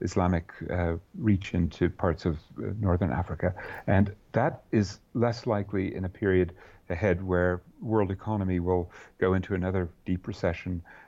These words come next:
and Africa will probably be off the map again. And I think that might be good in the sense that there's so many of the local protest movements that need that space, that don't need, uh, U S intervention or,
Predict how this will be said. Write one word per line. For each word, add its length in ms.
and 260
Africa 380
will 100
probably 400
be 160
off 160
the 80
map 240
again. 360
And 140
I 60
think 200
that 160
might 180
be 80
good 200
in 100
the 80
sense 260
that 120
there's 200
so 120
many 220
of 140
the 160
local 280
protest 500
movements 340
that 140
need 240
that 200
space, 420
that 120
don't 220
need, 240
uh, 140
U 240
S 160
intervention 600
or, 260